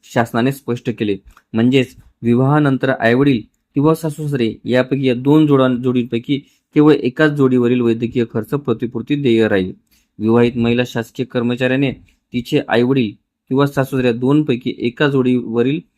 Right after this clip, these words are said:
वैद्यकीय खर्च प्रतिपूर्तीचा लाभ घेण्यासाठी संबंधित रुग्णालयास ज्या दिनांकास दाखल केले असेल त्या दिनांकापासून सहा महिन्याच्या आत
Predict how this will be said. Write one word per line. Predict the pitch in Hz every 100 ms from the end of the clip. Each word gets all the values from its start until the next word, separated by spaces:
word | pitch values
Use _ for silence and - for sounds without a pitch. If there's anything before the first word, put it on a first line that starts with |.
| _ _
वैद्यकीय | 113 123 139 147 143
खर्च | 135 113
प्रतिपूर्तीचा | 123 123 117 117 127
लाभ | 117 123 127
घेण्यासाठी | 113 113 127
संबंधित | 143 123 120 127 151
रुग्णालयास | 135 113 113 113 117 175 - _ _ _ _ -
ज्या | 113 151
दिनांकास | 165 151 147 143 143
दाखल | 120 110 135
केले | 139 131
असेल | 131 127 107 _ _ _ -
त्या | 135
दिनांकापासून | 127 117 117 117 123 127
सहा | 123 - 131
महिन्याच्या | 131 117 117 117
आत | 117